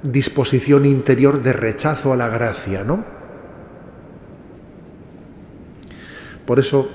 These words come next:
cuando se habla del pecado contra el Espíritu Santo, claro, hay que decir, no es que Dios no quiera perdonarlo, sino que es que consiste precisamente en el rechazo a acoger el perdón que Dios nos ofrece.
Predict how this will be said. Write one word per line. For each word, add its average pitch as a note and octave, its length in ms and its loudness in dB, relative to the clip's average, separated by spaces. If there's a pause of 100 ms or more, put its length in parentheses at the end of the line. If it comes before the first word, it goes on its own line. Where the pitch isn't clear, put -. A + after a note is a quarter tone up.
(140)
cuando A2+ 180 -2
se A#2+ 100 -6
habla A#2+ 140 0
del A2+ 180 -2
pecado B2+ 440 -4
contra A2+ 240 -4
el G#2+ 60 -2
Espíritu A2+ 420 0
Santo, A#2 420 -2 (680)
claro, A#2 180 -2
hay A2 40 -2
que A#2+ 120 4
decir, A2+ 220 0
no A#2 220 0
es F#3 140 0
que B2+ 180 2
Dios B2 320 4
no A#2 320 0
quiera A#2+ 460 2
perdonarlo, G#2+ 880 0
sino A#2 420 0
que B2 100 -2
es A2+ 120 -2
que D3+ 200 0
consiste B2+ 680 -2
precisamente D3 960 0 (880)
en B2 520 -4 (140)
el B2+ 160 0
rechazo D3+ 640 -2
a B2 120 -4
acoger B2+ 440 0
el C3+ 140 4
perdón C3 420 0
que A#2+ 120 0
Dios A2+ 240 2
nos A#2 200 -4
ofrece. G#2 480 -4